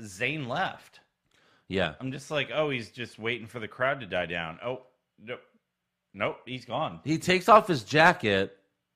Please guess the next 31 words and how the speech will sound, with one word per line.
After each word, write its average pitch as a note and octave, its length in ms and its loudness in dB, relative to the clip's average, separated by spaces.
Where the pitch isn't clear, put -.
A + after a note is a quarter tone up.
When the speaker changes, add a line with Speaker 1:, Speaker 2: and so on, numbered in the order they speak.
Speaker 2:
and C3+ 160 4
then C#3+ 100 4
his A#2+ 180 0
music A#2+ 340 0
hits, - 300 -2
and F#2 260 -4
Lashley G#2 420 2
leaves F#2 320 -6
too. F2 300 -4
Speaker 1:
Yeah. E2+ 220 -6
Speaker 2:
What A#2 180 -2
a A2+ 40 0
waste F#2+ 400 -4
of, F2 120 -10
like, E2+ 180 -6
ten F#2 280 -6
minutes. E2+ 480 -10
Speaker 1:
In G#2 140 -12
case C3 300 -6
you C#3 80 -8
missed D3 280 -6
it, G#2 300 -4
Bobby, A2+ 340 -2
uh, G#2+ 260 2
Bobby G#2+ 360 -4
Lashley F#2 680 -6
jack-, G2 360 -6
took G#2 120 -14
his F#2+ 120 -14
jacket G2+ 400 -4
off F#2+ 360 -2